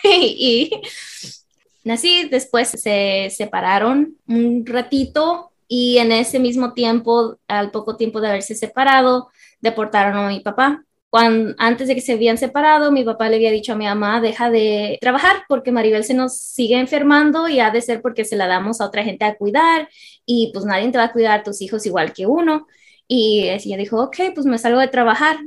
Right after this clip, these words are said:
Así que mi papá era el que traía la, el dinero a la casa. Mi mamá, de todos modos, detrás, a escondidas, eh, seguía trabajando en costura. Le, ahora le ayudaba a una señora a trabajar en costura en vez de ir a trabajar ella misma.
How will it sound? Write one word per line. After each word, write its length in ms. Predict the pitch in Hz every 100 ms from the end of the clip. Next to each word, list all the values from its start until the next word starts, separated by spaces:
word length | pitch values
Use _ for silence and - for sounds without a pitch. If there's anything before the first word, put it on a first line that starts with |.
| -
Así 320 | 226 226 240 -
que 180 | 220
mi 140 | 208 190
papá 260 | 196 240
era 120 | 302 311
el 80 |
que 100 | 247
traía 380 | 226 208 208 202
la, 180 | 202 175
el 220 | - 214
dinero 280 | 202 202 185
a 60 | 175
la 140 | -
casa. 360 | 285 302 277 247
Mi 120 | 220
mamá, 180 | 202 226
de 120 | 233
todos 260 | 226 226 233
modos, 300 | 220 254 254
detrás, 580 | 202 190 - 180 220 202
a 60 |
escondidas, 840 | 196 - 196 190 185 202 202 302 - - - -
eh, 140 | - 226
seguía 340 | 247 226 226
trabajando 560 | 269 277 240 240 220 240
en 120 | 262
costura. 720 | 220 214 - 208 202 233 359 311
Le, 220 | 220 -
ahora 320 | 202 196 202 233
le 80 | 214
ayudaba 440 | 196 180 180 202
a 100 | 214
una 160 | 214 233
señora 600 | 233 208 208 214 208 -
a 100 | 262
trabajar 380 | 202 196 202 190
en 80 | 202
costura 360 | 208 - 214
en 100 | 240
vez 120 | 202
de 140 | 202 196
ir 120 | 190
a 120 | 185
trabajar 400 | 196 170 185 196
ella 180 | 196 190
misma. 460 | 190 190 214 302